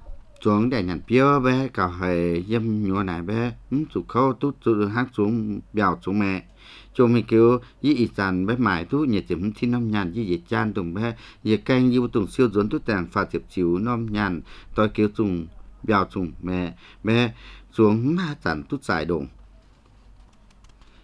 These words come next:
Này bé, họ mình kêu chết, tẩy tảo trao, đào thâu, diêm nhúa tại, tùng piêu lê tay nung, hạ phân hãng tú, lống cha bé, piêu giả bé chàng tú, kít giả pháo khu.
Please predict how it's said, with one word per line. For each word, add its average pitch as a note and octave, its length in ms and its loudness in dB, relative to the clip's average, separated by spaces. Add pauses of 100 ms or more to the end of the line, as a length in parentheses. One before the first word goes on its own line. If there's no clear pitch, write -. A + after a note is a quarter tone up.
(1120)
Này B2 200 6
bé, D#3+ 240 2 (100)
họ A2+ 160 2
mình G#2 220 0
kêu G#2 180 2
chết, F3 120 2 (340)
tẩy F#2 160 2
tảo E2+ 320 0
trao, A2+ 480 2 (1200)
đào G#2+ 160 4
thâu, C3 360 4 (260)
diêm C#3 220 4
nhúa A#2+ 280 6
tại, A#2+ 300 0 (340)
tùng A2+ 260 4
piêu A2+ 140 8
lê B2 140 8
tay B2 300 2
nung, B2 300 4 (140)
hạ G#2 120 0
phân A2 200 -2
hãng G#2 180 -2
tú, E3+ 120 0 (180)
lống G#2+ 260 4
cha A#2+ 120 2
bé, C#3 240 -2 (180)
piêu D3+ 300 6
giả F2 140 0
bé A2+ 140 -4
chàng G2+ 260 0
tú, C3 160 -4 (220)
kít D#3+ 180 2 (140)
giả D#2+ 260 -2 (220)
pháo A#2+ 220 4
khu. C#3+ 340 4